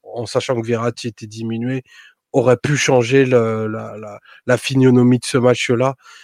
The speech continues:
J'ai, franchement, là-dessus, je, j'ai, j'ai du mal à en vouloir à Pochettino. Après, peut-être qu'il a pas trouvé les, les mots et les ressources en pré-match pour, euh, pour vraiment dire à l'équipe que,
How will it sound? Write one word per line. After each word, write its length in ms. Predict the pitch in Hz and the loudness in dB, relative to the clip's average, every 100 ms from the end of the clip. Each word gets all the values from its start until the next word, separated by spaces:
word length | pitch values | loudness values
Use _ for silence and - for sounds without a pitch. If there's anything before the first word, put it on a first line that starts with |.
| _ _ _ _ - | _ _ _ _ -10
J'ai, 260 | - 120 | -4 -2
franchement, 480 | 104 - 131 - 151 | -2 -2 -2 2 4
là-dessus, 360 | 135 123 - 139 | 4 2 0 -6
je, 380 | 110 117 113 107 | -4 -2 -2 -6
j'ai, 320 | 104 107 113 | -8 -8 -6
j'ai 140 | 117 | -6
du 160 | 110 127 | -4 0
mal 200 | 135 139 | 2 4
à 40 | |
en 140 | 123 120 | 4 2
vouloir 360 | 117 123 123 | 0 0 0
à 60 | 127 | 0
Pochettino. 600 | - 113 117 - 120 113 | -6 -6 -8 -10 -8 -8
Après, 240 | 110 143 | -6 -4
peut-être 340 | 127 120 139 120 | -4 -2 -4 -4
qu'il 160 | - | -8
a 60 | 120 | -10
pas 160 | - 123 | -4 -6
trouvé 400 | - 120 117 120 | -6 -10 -4 -4
les, 280 | 113 113 - - - - | -4 -8 -12 -20 -20 -4
les 140 | 127 127 | 4 4
mots 240 | 143 143 | 8 6
et 40 | |
les 120 | 127 127 | 6 2
ressources 480 | 120 123 147 - | 0 0 -2 -2
en 80 | 127 | -4
pré-match 500 | 117 123 120 139 - | -2 0 2 0 -2
pour, 340 | - 120 107 110 | -8 -10 -6 -6
euh, 220 | 117 113 - _ - _ | -8 -10 -14 _ -20 _
pour 160 | 110 | -12
vraiment 340 | 107 131 143 139 | -2 2 4 4
dire 220 | 127 135 | 2 2
à 80 | 127 | 2
l'équipe 320 | 127 - 139 | 0 -2 -10
que, 340 | - 113 110 | -6 -6 -6